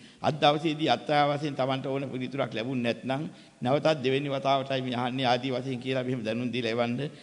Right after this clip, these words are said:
ඒතර කොහොම හරි උත්සාහ කරනවා ඒක අරගෙන විසඳලා පිළිතුරක් දෙන්න. අද මෙතෙක් ආ-, ආපු ධර්ම දේශනා මුල් කරගෙන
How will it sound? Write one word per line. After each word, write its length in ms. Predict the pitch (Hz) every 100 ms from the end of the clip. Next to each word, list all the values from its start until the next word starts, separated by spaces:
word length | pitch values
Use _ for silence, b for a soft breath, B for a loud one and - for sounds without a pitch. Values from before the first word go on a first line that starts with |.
| B
ඒතර 220 | - 139
කොහොම 240 | 131 131 143
හරි 160 | 143
උත්සාහ 320 | 123 - 123 131
කරනවා 380 | 113 120 143 180 - B B
ඒක 180 | 143 127
අරගෙන 340 | 120 113 113 170 202 - -
විසඳලා 460 | - 127 120 120 78 - -
පිළිතුරක් 400 | - 117 110 123
දෙන්න. 300 | 131 151 107 76 - - - _ - - _
අද 280 | - 117 127 139 135 -
මෙතෙක් 320 | 110 117 135 131
ආ-, 480 | 123 123 98 110 -
ආපු 280 | - 120 123 123
ධර්ම 260 | 120 117 120
දේශනා 380 | 113 110 127 120
මුල් 160 | 110
කරගෙන 360 | 110 123 120